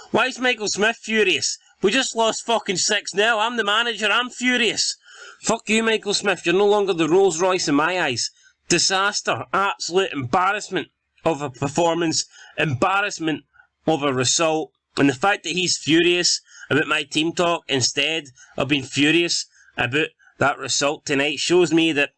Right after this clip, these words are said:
he, he's got the wrong mind games, man. He's got the wrong mindset. I don't even want to do a pre-match press conference.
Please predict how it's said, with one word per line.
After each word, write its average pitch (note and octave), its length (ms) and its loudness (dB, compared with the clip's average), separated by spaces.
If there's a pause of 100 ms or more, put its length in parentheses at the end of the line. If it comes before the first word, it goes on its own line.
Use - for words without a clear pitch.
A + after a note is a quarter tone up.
(120)
he, C#3+ 240 2
he's C#3+ 140 0
got E3+ 220 0
the C#3+ 100 0
wrong D3 260 2
mind C#3 320 0
games, B2 280 -2
man. B2 160 0
He's C3 120 -2
got C#3+ 180 0
the C#3 80 0
wrong C3+ 160 2
mindset. B2+ 560 0 (640)
I C3 80 0
don't D3 120 0
even C3+ 200 0
want C3 240 0
to C3+ 60 -4
do A#2+ 120 -2
a A#2 60 -2
pre-match A#2+ 480 -2
press A#2 240 0
conference. A2+ 580 0